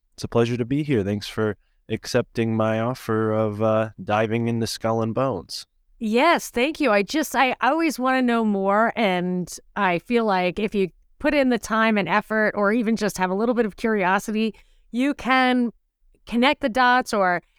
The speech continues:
Speaker 2: bring a few little tidbits that other people haven't heard that make things clear. And even just in my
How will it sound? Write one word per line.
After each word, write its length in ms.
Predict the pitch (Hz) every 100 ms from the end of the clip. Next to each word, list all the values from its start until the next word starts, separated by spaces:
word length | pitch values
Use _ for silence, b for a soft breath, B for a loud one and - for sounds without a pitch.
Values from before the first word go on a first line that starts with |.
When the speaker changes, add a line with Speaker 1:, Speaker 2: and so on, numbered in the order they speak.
| _
Speaker 2:
bring 220 | 262 302 294
a 40 |
few 280 | - 277 277
little 200 | 262 240
tidbits 540 | - 269 196 240 -
that 320 | 233 208 190 - _ -
other 240 | 247 247
people 720 | - 254 240 233 226 220 208 220
haven't 320 | - 220 214
heard 320 | 180 240 233
that 180 | 190 175 -
make 280 | 240 226 -
things 280 | 233 208 -
clear. 320 | - 277 202
And 100 | 208
even 300 | 277 311 269
just 320 | 240 247 -
in 80 | 214
my 220 | 208